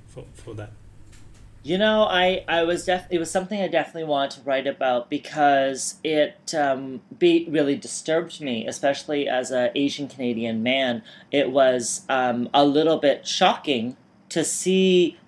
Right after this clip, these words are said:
Speaker 2: this kind of language being used, um, and more frequently than I had expected. To me, part of it is that on this app,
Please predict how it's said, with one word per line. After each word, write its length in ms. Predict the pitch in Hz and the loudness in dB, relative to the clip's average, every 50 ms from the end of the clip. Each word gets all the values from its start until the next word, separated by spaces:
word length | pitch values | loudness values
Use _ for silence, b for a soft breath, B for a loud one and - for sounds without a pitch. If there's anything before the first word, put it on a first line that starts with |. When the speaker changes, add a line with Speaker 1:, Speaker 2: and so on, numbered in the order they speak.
| - | -2
Speaker 2:
this 180 | 160 165 156 - | -2 -2 -2 -2
kind 280 | - - 156 151 147 | -4 -2 -2 0 0
of 80 | 135 127 | 0 0
language 680 | 123 123 135 147 165 190 190 190 165 135 - - - - | 2 2 2 2 2 2 2 2 2 2 0 -4 -10 -8
being 400 | 139 131 127 127 123 123 123 123 | -4 -2 -2 0 -2 -2 -2 -2
used, 580 | 123 123 123 120 117 117 120 117 - - - - - | 0 2 2 2 2 0 -2 -4 -6 -12 -12 -8 -4
um, 300 | 135 131 127 127 127 - - | -4 -2 -2 -4 -4 -4 -2
and 320 | 135 147 147 147 147 156 | -2 -2 0 0 -2 0
more 240 | 180 220 254 294 302 | 4 6 6 6 6
frequently 680 | 294 - - 233 226 - - 214 202 190 185 175 160 | 4 0 -6 -6 -6 -6 -6 -6 -4 -4 -4 -4 -4
than 180 | 139 131 143 139 | -4 -4 -4 -2
I 140 | 139 135 135 | 0 0 0
had 160 | 135 135 113 | 0 -2 -4
expected. 800 | 127 117 - - - - - 127 139 - - - 117 101 - - - B B B B B B B B B _ | -8 -12 -12 -14 -12 -8 -8 -8 -8 -10 -14 -14 -12 -12 -12 -14 -18 B B B B B B B B B _
To 180 | - - 208 208 | -6 -2 0 2
me, 520 | 214 226 240 247 240 240 240 233 - - _ | 4 6 6 6 6 6 4 2 -2 -6 _
part 400 | - - - - 226 240 247 247 | -20 -20 -8 0 4 6 6 6
of 140 | 240 226 180 | 6 4 4
it 260 | 180 165 151 143 - - - | 4 4 4 4 2 -2 -4
is 340 | 156 156 156 156 147 - - | -2 0 0 0 -2 -4 -6
that 400 | - - 160 151 147 139 - b b b b b b _ - | -2 0 2 2 2 0 -2 b b b b b b _ 2
on 320 | 170 180 190 196 196 175 | 4 4 4 4 4 2
this 380 | 160 160 - - - - - _ | 0 -2 -2 -2 -6 -8 -8 _
app, 420 | - 131 127 117 117 113 - - | -4 -2 -2 -2 -4 -6 -10 -12